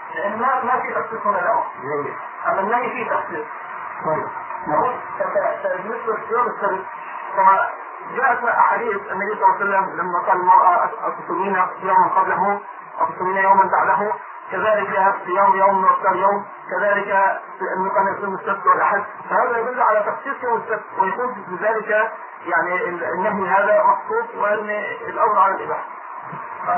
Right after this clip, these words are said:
Speaker 2: لماذا لا يكون العكس؟ وقد سمعت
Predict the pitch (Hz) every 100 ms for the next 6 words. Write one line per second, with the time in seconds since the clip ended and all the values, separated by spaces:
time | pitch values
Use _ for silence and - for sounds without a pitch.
0 | 175 185 190 175 175 165 160 - 151 143
1 | 143 - - - 135 - - - 143 156
2 | -